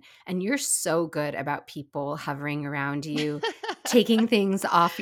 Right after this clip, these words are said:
Speaker 1: out of your pan while you're cooking. I am not, I, I, I mean, I'm better now, but I don't like anyone near me in the kitchen. No one can even get close to thinking about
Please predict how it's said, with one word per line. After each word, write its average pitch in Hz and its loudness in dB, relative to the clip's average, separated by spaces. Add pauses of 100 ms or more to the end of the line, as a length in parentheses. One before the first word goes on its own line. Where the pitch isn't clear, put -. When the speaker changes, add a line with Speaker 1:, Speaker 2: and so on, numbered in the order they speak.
Speaker 1:
out 180 6
of 170 2
your 165 2
pan 165 0
while 165 6
you're 170 4
cooking. 170 -2 (320)
I 196 2
am 226 2
not, 156 2 (160)
I, 196 2 (220)
I, 214 -2
I - 4
mean, 220 4
I'm 214 2
better 196 4
now, 160 2
but 190 -2
I 208 -2
don't 233 2
like 185 -2 (100)
anyone 160 -2
near 139 -6
me 135 -4
in - -10
the - -18
kitchen. 208 -4
No 214 6
one 254 4
can 262 0
even 208 0
get - -6
close - -4
to 185 -4
thinking 165 -4
about 156 -2